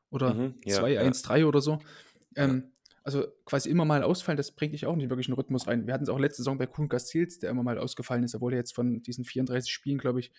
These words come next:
Speaker 1: dreißig gemacht hat oder neunundzwanzig, aber halt immer so mal wieder ausgefallen ist und sich das in den Rhythmus hat bringen lassen und dann auch gar nicht so an sein absolutes Leistungs-,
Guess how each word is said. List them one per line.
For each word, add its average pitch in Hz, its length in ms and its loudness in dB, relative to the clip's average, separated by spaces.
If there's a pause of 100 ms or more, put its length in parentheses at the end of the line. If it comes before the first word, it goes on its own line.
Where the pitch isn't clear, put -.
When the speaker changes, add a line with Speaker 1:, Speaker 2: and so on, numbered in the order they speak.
(380)
Speaker 1:
dreißig 131 340 0
gemacht 135 300 2
hat - 300 -2
oder 117 180 -4
neunundzwanzig, 131 680 0
aber 131 100 -2
halt 127 140 0
immer 143 160 2
so 127 240 -4
mal 123 240 -6
wieder 147 160 0
ausgefallen 123 400 -2
ist 120 100 -6
und 123 100 -8
sich - 100 -14
das 120 140 -8
in 131 60 -4
den 127 80 -4
Rhythmus - 400 -6
hat - 160 -14
bringen 139 200 -2
lassen 143 300 0 (360)
und 123 100 -6
dann 139 100 6
auch 131 120 4
gar 135 100 4
nicht 135 140 2
so 117 100 -2
an 127 80 0
sein 123 160 -4
absolutes 127 380 -6
Leistungs-, 127 640 -2